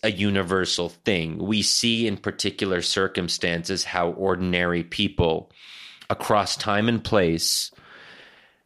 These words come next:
start to develop a taste for blood. They enjoy seeing their fellow countrymen killed and humiliated and tortured and whatever else it might be.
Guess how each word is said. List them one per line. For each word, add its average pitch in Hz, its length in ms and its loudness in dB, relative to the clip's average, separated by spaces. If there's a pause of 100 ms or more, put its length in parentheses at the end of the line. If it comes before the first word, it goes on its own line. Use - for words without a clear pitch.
(520)
start 120 680 2
to 107 520 0 (100)
develop 98 460 0
a 101 60 -6
taste 90 340 -2
for 92 160 0
blood. 82 460 0 (300)
They 107 360 2
enjoy 107 580 4
seeing 90 640 0
their 90 160 -2
fellow 90 360 0
countrymen 85 720 -4
killed 82 540 0
and 85 100 0
humiliated 90 840 2
and 85 160 2
tortured 92 520 2
and 82 120 -2
whatever 92 340 2
else 87 300 0
it 82 100 -10
might 82 320 -4
be. 87 320 -2